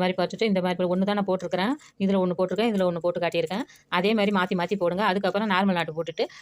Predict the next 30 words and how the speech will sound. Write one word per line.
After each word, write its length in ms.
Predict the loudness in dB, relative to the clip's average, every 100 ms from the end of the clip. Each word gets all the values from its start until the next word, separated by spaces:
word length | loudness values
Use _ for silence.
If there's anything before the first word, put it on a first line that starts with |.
| -4 -2
அதுக்கப்புறம் 340 | 0 -2 0
இந்த 100 | 0 2
சைடு 160 | 0 2
போடுற 200 | 0 0 0
மாதிரி 140 | 0 0
மூணையும் 260 | 0 -2 -2
சேர்த்து 260 | -2 0
போடுங்க. 240 | -2 0 -4
இது 80 | -8 -12 _ -2
மூணு 120 | 0 2
ஒயரையும் 280 | 2 2 0
சேர்த்து 240 | 0 2 0 -2 _ _ -18 -6 0
மூணு 120 | 2
விதமா 220 | 4 2 0
போடணும். 320 | 0 0 -2 -4 _ _ -2
இதுல 180 | 2 2
வந்து 160 | 2 2 4
நார்மல் 220 | 4 2
நாட்டு 140 | 0 -2
போட்டு, 160 | -2 0 2
இது 100 | 2
வந்து 140 | 2 2 2
ஒரு 100 | 4
ஒயர்ல 260 | 2 2 0 -4 -18 _
மூணு 120 | 0 2
ஒயரையும் 260 | 2 0 0
கோக்கணும். 280 | -2 -4 -8 _ -6
அந்த 120 | -2 2
மாரி 160 | 2 0 -4 -18 -8
நீங்க 120 | -4